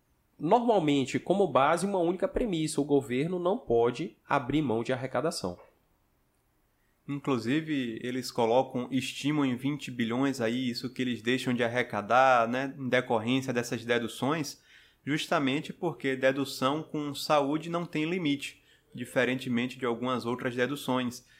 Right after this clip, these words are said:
Speaker 2: Então, por isso que se estima um valor tão alto aí, é, o que o governo deixa de arrecadar. E aí, Alexandre, eu concordo com você.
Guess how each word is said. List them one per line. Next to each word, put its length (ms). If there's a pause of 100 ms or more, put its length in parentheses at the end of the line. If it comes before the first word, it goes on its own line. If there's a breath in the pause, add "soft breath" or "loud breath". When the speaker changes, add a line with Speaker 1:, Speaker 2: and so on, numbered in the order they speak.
(200 soft breath)
Speaker 2:
Então, 400
por 200
isso 240
que 160
se 120
estima 320
um 100
valor 320
tão 220
alto 300
aí, 340 (400 loud breath)
é, 320
o 100
que 160
o 120
governo 520
deixa 280
de 100
arrecadar. 600 (380 loud breath)
E 80
aí, 100
Alexandre, 440
eu 60
concordo 540
com 200
você. 580